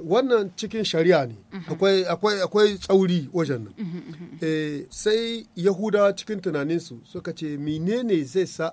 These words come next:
Speaker 1: a kashe arme?" Fiske cikin shari'a Annabi Musa kawai ya ce in ba ta yi ma ba. To menene zai sa ba ta yi ma ba? Wani irin abun kumya ne za ka iskiya? Sai aka samu rabuwa bi, eh, cikin tunaninsu. Akwai tunani na wani, eh,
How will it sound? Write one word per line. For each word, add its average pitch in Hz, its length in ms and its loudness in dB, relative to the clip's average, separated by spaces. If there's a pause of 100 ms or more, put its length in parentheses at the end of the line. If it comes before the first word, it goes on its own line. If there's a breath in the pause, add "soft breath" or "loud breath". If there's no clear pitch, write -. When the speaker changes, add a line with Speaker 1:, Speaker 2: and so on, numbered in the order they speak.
(120)
Speaker 1:
a 139 60 -14
kashe 170 300 0
arme?" 139 380 -4
Fiske 180 540 -2 (180)
cikin 202 260 -4
shari'a 175 600 0
Annabi 165 360 -6
Musa 160 300 -6
kawai 165 300 -4
ya 165 80 -2
ce 151 340 -8
in 170 120 -6
ba 147 80 -2
ta 143 100 -6
yi 143 60 -2
ma 139 160 -2
ba. 120 180 -10
To 175 140 0
menene 226 640 2
zai 202 240 2
sa 180 280 0
ba 156 160 -6
ta 170 120 -4
yi 165 60 2
ma 160 200 2
ba? 120 200 -10
Wani 269 300 6
irin 240 320 2
abun 180 320 0
kumya 226 420 2
ne 190 180 2
za 180 180 -2
ka - 120 -8
iskiya? 143 440 -6
Sai - 280 -6
aka 190 220 -4
samu 165 560 -4
rabuwa 151 500 2
bi, 165 240 -4 (120)
eh, 143 420 -4
cikin 175 280 0
tunaninsu. 143 640 -2 (100)
Akwai 202 280 0
tunani 180 760 -2
na 180 140 0
wani, 185 680 -2
eh, 143 260 -6